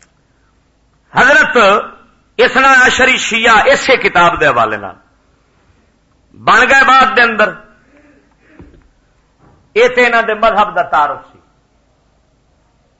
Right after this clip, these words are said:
ابتدان بعد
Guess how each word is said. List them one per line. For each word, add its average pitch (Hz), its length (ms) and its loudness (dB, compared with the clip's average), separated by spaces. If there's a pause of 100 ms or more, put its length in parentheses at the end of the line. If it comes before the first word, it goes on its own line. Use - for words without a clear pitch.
(1900)
ابتدان 156 540 0 (340)
بعد 302 260 4